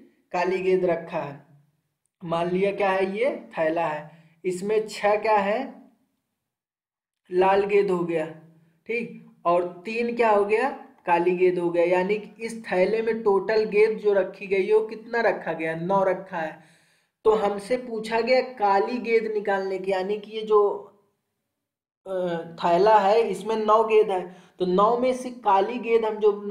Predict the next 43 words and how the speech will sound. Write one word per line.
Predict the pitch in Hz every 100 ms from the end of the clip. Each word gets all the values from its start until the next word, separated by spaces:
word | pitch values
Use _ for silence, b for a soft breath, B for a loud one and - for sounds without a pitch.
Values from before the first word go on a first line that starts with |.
| -
लोग | 190 196 202
निकालेंगे | 190 190 185 220 233
तो | 240 214
कितनी | - 214 220 240
प्रकार | 233 214 208 214
की | 214 202
घटना | 180 180 208 220
घटित | 180 180 214 175
हो | 170
सकती | 165 160 -
है, | 180
वही | 190 190 220
पूछा | 208 175 185 160
गया | 156 147
है। | - b b b b -
तो | 202
नौ | 202 220 240
है, | 214 220
total | 220 214 214 226 220
नौ | 226 233
बाल | 226 220
निकल | 220 220 240 240
सकते | 220 - 202
हैं। | 170 156 B B B B -
नौ | 175 214 247
में | 262 262
तो | 247
काली | 226 214 247
तो | 254 254
तीन | 247 277 277
ही | 254
है | 240
दोस्तों | 208 202 - 214
ना, | 254 269
तो | 220
इसको | 208 - 233
हम | 233
लोग | 240 233
किस | 254 -
प्रकार | 240 226 208
लिख | 185
सकते | - 175 - 180
हैं? | 151 143